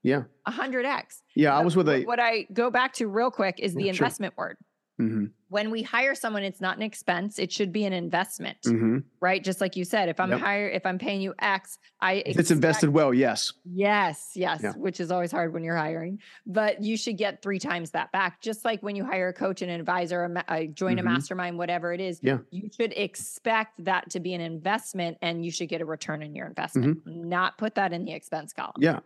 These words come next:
Speaker 1: And this, look, I'm, I've been very fortunate. I've been reasonably successful thus far in life. Um, and God, God willing, it'll continue.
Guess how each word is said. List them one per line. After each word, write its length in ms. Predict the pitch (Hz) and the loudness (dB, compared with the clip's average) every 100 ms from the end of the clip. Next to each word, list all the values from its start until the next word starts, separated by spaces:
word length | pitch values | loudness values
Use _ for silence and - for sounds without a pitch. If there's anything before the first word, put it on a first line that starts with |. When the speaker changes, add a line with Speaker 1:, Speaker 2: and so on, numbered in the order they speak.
| - | 2
Speaker 1:
And 160 | 156 | 6
this, 240 | 175 175 - _ _ _ - | 6 4 0 _ _ _ 2
look, 300 | 143 98 - | 4 4 2
I'm, 380 | 139 147 110 - _ _ _ _ _ - | 4 4 2 -6 _ _ _ _ _ 0
I've 120 | 143 | 4
been 120 | 156 | 6
very 200 | 147 143 | 6 4
fortunate. 340 | 135 131 120 | 4 2 2
I've 60 | 120 | 2
been 100 | 120 | 4
reasonably 380 | 123 117 120 110 | 4 4 2 0
successful 680 | 110 110 - 110 - 110 107 | -2 -2 0 0 2 0 0
thus 240 | - 117 - | 2 2 4
far 220 | 117 107 | 2 2
in 60 | 101 | 2
life. 320 | 98 95 - _ _ - - _ - | 0 -2 -8 _ _ -20 -20 _ 0
Um, 460 | 120 110 107 101 98 _ _ | 4 4 4 2 -2 _ _
and 120 | 135 123 | 0 4
God, 320 | 135 123 90 | 4 2 2
God 180 | 135 127 | 4 6
willing, 280 | 131 127 120 | 4 4 4
it'll 140 | 117 | 2
continue. 440 | 117 107 104 95 | 0 -2 -2 -2